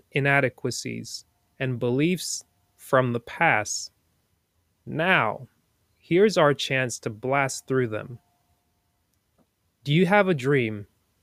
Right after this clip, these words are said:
Is there a business you have secretly longed to launch? Are you avoiding to start your business because of the fear of failure? If you answered yes, learn to analyze the fear of failure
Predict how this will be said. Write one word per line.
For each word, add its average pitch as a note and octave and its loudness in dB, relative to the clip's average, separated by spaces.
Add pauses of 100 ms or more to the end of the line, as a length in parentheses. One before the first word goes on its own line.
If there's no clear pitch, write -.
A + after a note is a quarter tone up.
(680)
Is A#2 -2
there D#3 6
a F3 6
business C3+ 0
you A#2+ -4
have A#2 -4
secretly D#3 0
longed B2+ 0
to C3+ -6
launch? A2 -6 (920)
Are B2 4
you D#3 8
avoiding F#3+ 4
to F3+ 4
start G#3 2
your F3 2
business A#2 -4
because D#3+ 0
of C3+ -2
the A#2 -6
fear E3+ 2
of B2+ -2
failure? B2 0 (1200)
If - -12
you D3 0
answered F#3 0
yes, B2 -8 (400)
learn E3+ -4
to - -8
analyze B2 -4
the A#2 -12
fear C3 -4
of A#2+ -10
failure A#2+ -6